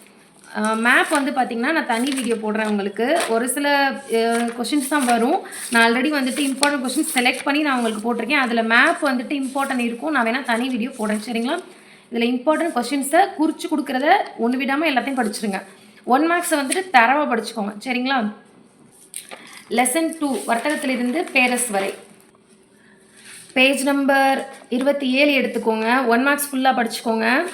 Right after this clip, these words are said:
ம், இப்போ வந்துட்டு போர்த்துகா இந்த மாதிரிலாம் கூட ஃபைவ் மார்க்ல கேக்குறாங்க. So வந்துட்டு கோடிட்ட இடம், போர்த்துகா எல்லாத்தையுமே படிச்சுக்கோங்க. பேஜ் நம்பர் இருபத்தி ஏழுல வந்துட்டு பின்வரும் வினாக்களுக்கு ஓரிரு வாக்கியங்கள் விடையில வந்துட்டு இருட்டறை துயர சம்பவம் பற்றி குறிப்பு வரைக. இது ஒரு இம்பார்ட்டன்ட்.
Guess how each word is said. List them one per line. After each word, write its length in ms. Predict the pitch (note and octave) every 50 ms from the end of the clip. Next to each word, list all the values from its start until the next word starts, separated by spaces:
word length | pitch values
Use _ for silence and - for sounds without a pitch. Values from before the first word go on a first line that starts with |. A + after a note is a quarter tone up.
| - - -
ம், 360 | A#3+ A3+ A3+ A3 A3 A3 G#3+
இப்போ 300 | G#3 B3+ A#3+ C4+ B3+ B3+
வந்துட்டு 200 | B3+ D4 E4 -
போர்த்துகா 420 | D4+ C4+ C#4 D4+ - E4 D4+ D4+
இந்த 220 | D4+ D4 C#4+ C#4+ C#4
மாதிரிலாம் 340 | C#4+ C#4+ D4 D4 D4+ D4+
கூட 140 | C#4 D4 C#4+
ஃபைவ் 220 | C#4 C4+ B3+ C4 C#4
மார்க்ல 280 | D4 C#4+ C4 B3+ B3 G#3
கேக்குறாங்க. 540 | A3+ A#3 G#3 C4 A3+ A3+ A3 A3 A3+ C4
So 220 | D4+ D4+ C#4 B3 A#3
வந்துட்டு 220 | A#3+ B3+ D#4 -
கோடிட்ட 340 | - C4+ C4+ C#4 C4+ G#3+ C4+
இடம், 280 | B3+ B3 B3+ D4+ F4+ - - - - - - - - - G#3+
போர்த்துகா 320 | B3 B3+ B3+ B3 C#4 C#4 B3
எல்லாத்தையுமே 340 | A3+ A#3+ C4+ B3+ D4 D#4
படிச்சுக்கோங்க. 600 | C4+ C4 A#3 - - - A3 G#3 G#3 A3+ C#4 F4 -
பேஜ் 160 | - B3 A#3+
நம்பர் 180 | B3 B3+ B3+ A#3+
இருபத்தி 340 | B3 C#4 C#4 C#4+ C4 B3+
ஏழுல 140 | C4 C4+ C4+
வந்துட்டு 260 | B3+ B3 A#3+ A#3+ D4
பின்வரும் 360 | - C#4 C4+ C#4 C#4+ C#4+ C#4+ C4+
வினாக்களுக்கு 360 | B3+ B3 B3 B3 C4 B3 -
ஓரிரு 360 | C4+ B3+ C4 C#4 C#4+ C#4 C#4+
வாக்கியங்கள் 440 | C4 B3 G#3+ B3 A#3+ B3 C4 A#3+ A3
விடையில 260 | A3+ A3+ A#3 A3+ A3
வந்துட்டு 320 | A3 A3+ A#3 A3 - F4+ G#4 - - - - - -
இருட்டறை 520 | - C#4 D4+ F4 - E4 D#4 D#4 D#4+ D4 -
துயர 240 | C#4 C4+ C4+ C#4+
சம்பவம் 300 | C#4+ D4 C#4 B3 B3 B3
பற்றி 260 | A#3+ A#3+ G#3 G#3+ C#4 A3
குறிப்பு 260 | A#3 B3+ B3 G#3 B3+
வரைக. 220 | A3+ A#3 G#3+ A3
இது 160 | A#3 C4 A#3+
ஒரு 100 | A#3+ A3+
இம்பார்ட்டன்ட். 560 | A#3 A#3 A3+ A3 B3+ B3 B3 - C4 C#4+ E4+